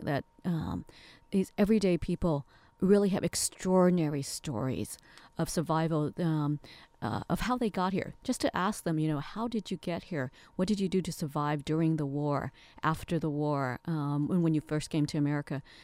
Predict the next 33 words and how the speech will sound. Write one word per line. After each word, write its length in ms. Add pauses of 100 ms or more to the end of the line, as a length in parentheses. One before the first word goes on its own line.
These 140
are 60
individuals 580
with 200
amazing 580
stories, 580
many 260
of 60
them 140
who 120
don't 280
want 200
to 80
be 160
interviewed, 560 (520)
um, 340
and 120
just 180
seeing 280
other 180
people's 340
reactions, 580
even 220
the 100
individuals 380
themselves 440
when 120
they 80
saw 340
themselves 400
in 120
the 120
exhibit 480